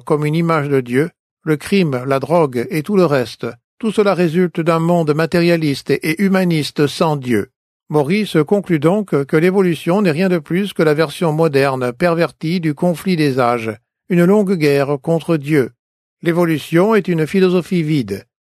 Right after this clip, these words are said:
C'est une tromperie vaine. Elle a été créée pour attaquer le Créateur et sa gloire. Elle renie la dignité de l'homme.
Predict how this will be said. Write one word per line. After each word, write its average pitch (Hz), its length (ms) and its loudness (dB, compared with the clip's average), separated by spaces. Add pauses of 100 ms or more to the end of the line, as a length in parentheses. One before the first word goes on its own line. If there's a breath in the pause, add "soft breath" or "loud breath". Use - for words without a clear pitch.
(220)
C'est - 260 -2
une 190 260 2
tromperie 165 600 0
vaine. 117 440 -2 (420)
Elle 156 120 0
a 190 80 2
été 208 220 0
créée 160 400 -2
pour 151 200 0
attaquer 175 420 -2
le 165 100 -2
Créateur 165 580 -2
et 151 60 -4
sa 143 200 -2
gloire. 120 600 -2 (340)
Elle 165 140 0
renie 196 380 2
la 175 120 2
dignité 165 460 0
de 151 80 0
l'homme. 117 400 -2